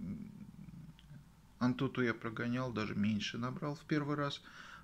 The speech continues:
Во второй раз после прохождения, а, нескольких тестов он набрал, а, еще больше.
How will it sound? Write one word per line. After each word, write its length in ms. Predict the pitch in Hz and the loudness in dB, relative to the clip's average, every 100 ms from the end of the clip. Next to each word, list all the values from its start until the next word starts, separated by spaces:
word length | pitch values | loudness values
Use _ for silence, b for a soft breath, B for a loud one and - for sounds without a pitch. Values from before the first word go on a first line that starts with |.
| - | -4
Во 100 | 110 | -4
второй 460 | - 113 113 131 | 2 2 2 2
раз 160 | 131 104 | 2 0
после 320 | - 110 - | -2 -4 -4
прохождения, 960 | - 107 107 104 95 98 98 98 117 - B B B B B | -4 -4 0 0 0 0 2 2 0 -4 B B B B B
а, 180 | - 107 | -2 2
нескольких 580 | 107 117 - - - - | 4 2 0 -6 -10 -4
тестов 420 | - 127 - - | -2 -2 -4 0
он 180 | 101 92 - - | 0 0 -2 0
набрал, 480 | 113 98 95 95 - - - | 0 2 -2 -4 -8 -20 -4
а, 180 | 90 80 - | -2 -2 -2
еще 480 | 117 101 - 110 117 - B B B B B - | 0 0 0 -4 -6 -10 B B B B B -4
больше. 480 | 127 127 104 - | 4 6 6 0